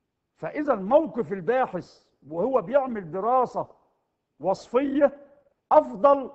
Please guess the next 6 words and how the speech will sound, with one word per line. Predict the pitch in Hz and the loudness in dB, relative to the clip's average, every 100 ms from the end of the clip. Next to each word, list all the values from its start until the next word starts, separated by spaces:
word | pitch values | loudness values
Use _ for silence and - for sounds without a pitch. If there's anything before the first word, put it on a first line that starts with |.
| 185 | -10
من | 185 196 190 | -6 -4 0
موقفه | 190 180 262 294 294 285 - _ - | 0 0 -2 0 0 0 -4 _ -6
وهو | 175 254 247 | -2 2 2
بيعمل | 202 262 262 208 | 2 0 -2 -6
دراسة | 180 254 208 | 0 0 0
استطلاعية، | - 185 - 165 151 180 143 | -6 -10 -2 -2 0 -2 -4